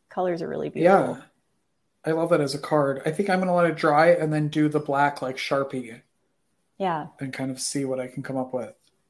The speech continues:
Speaker 2: This is so fun.
Speaker 1: Awesome. <laughs>
Speaker 2: Catherine, what can someone do? I mean, besides this, this was obviously super easy and literally takes no effort and no, you don't even have to think about it. You literally just do it.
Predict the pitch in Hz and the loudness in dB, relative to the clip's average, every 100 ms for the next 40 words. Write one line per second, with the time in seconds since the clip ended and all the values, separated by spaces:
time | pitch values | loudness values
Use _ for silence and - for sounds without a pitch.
0 | _ _ _ _ _ _ _ _ _ _ | _ _ _ _ _ _ _ _ _ _
1 | _ - 185 - 180 - 160 139 165 165 | _ -12 -10 -6 -8 -4 -4 -4 -8 -10
2 | 180 - _ _ _ _ 254 233 214 _ | -12 -14 _ _ _ _ -12 -12 -16 _
3 | _ _ - 202 175 180 170 175 _ 180 | _ _ -4 0 0 0 -2 -6 _ -8
4 | 170 196 208 220 220 - _ _ - 208 | -2 6 6 6 0 -16 _ _ -2 0
5 | 175 170 165 170 - - 196 180 175 175 | 0 -2 -2 -6 -6 -6 -2 -2 0 0
6 | 165 - 160 156 165 156 160 170 156 147 | -2 -6 -4 -2 -2 0 2 6 6 4
7 | 139 131 - 156 160 156 165 170 170 160 | -2 -2 -4 -4 -2 0 2 2 0 -2
8 | - 160 165 147 143 135 131 131 - - | 0 0 0 0 -2 -2 -6 -6 -10 -20
9 | _ 147 151 143 151 156 151 147 139 - | _ -2 0 0 2 4 4 2 -2 -2
10 | 143 135 139 139 135 131 143 139 139 139 | -2 0 0 0 -2 -2 -6 -2 -2 0
11 | 135 135 135 156 180 175 160 156 - 156 | 2 2 0 2 4 4 0 -4 -6 -4
12 | 147 131 127 120 143 139 143 139 131 135 | 0 0 0 -4 -4 -2 -2 -2 -4 -6
13 | 131 - _ _ - 151 127 95 | -8 -12 _ _ -4 0 0 -4